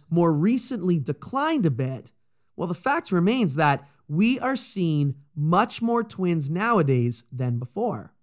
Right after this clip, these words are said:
And there are a few reasons for this. First of all, women are delaying their childbearing years, which creates a greater tendency toward twinning.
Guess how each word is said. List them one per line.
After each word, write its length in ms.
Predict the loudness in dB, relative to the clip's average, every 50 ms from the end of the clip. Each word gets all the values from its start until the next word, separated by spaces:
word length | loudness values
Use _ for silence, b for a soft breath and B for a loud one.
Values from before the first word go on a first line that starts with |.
| _ _ _ _ _ _ _ _ _ _ B B B B B B
And 140 | 2 4 4
there 140 | 4 4
are 140 | 4 4 2
a 40 | 2
few 360 | 0 -4 -4 0 2 2 2
reasons 480 | 2 2 2 2 2 2 0 -2 -4 -4
for 160 | -4 -4 -4
this. 480 | -4 -4 -8 -10 -10 -10 -10 -10 -12 -16 _ b b b b b
First 380 | _ 2 4 4 4 4 2 -2
of 120 | 0 2
all, 340 | 2 2 2 0 -2 b b b b b b
women 640 | 0 2 2 4 4 4 4 4 2 0 -2 -6 _
are 140 | 2 2 2
delaying 600 | 2 0 -2 0 0 0 0 2 2 2 2 0 0
their 220 | -2 -2 -2 -4
childbearing 800 | -4 -8 -10 -10 -8 -8 -6 -4 -4 -2 -2 -2 0 0 0 0
years, 440 | 0 -2 -2 -4 -8 -12 -16 -16 -4 0
which 340 | 2 2 2 2 -4 b b b b b
creates 440 | -8 -4 0 0 2 2 0 -2 -2 -2
a 80 | -2
greater 480 | -2 -2 0 2 2 2 2 0 -4 -8
tendency 720 | -8 -8 -8 -4 -4 -4 -4 -4 -4 -4 -4 -4 -6 -6 -10 _ _
toward 420 | -16 -14 -8 -4 -2 -2 -2 -2 -4
twinning. 480 | -8 -6 -4 -2 0 -2 -2 -4 -8